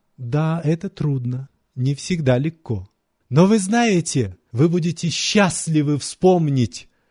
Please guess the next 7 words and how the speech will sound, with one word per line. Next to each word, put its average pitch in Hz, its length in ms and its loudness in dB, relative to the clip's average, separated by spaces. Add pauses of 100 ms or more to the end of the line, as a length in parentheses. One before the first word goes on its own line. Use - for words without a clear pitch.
(380)
все 147 300 -4
то, 139 460 -4
как - 480 -8
вы 147 200 0
проходили 147 1300 2
эти 117 340 0
трудные 113 1200 2